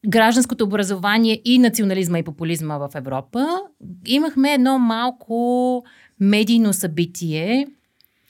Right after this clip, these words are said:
в което по това време си говорихме за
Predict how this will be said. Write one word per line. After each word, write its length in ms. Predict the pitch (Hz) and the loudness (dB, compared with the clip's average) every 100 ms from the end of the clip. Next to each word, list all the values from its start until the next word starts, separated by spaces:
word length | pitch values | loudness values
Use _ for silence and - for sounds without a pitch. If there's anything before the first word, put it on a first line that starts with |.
| _ - | _ -20
в 120 | - | -6
което 680 | 190 196 202 214 214 214 - _ | 0 0 0 -2 -2 -4 -8 _
по 140 | 190 | -2
това 220 | 180 165 170 | 0 0 0
време 240 | 196 208 | 0 -2
си 120 | 208 | -2
говорихме 560 | 156 151 170 196 196 180 | -8 -4 -4 -4 -4 -4
за 540 | 180 151 156 175 196 | -4 -6 -4 -4 -4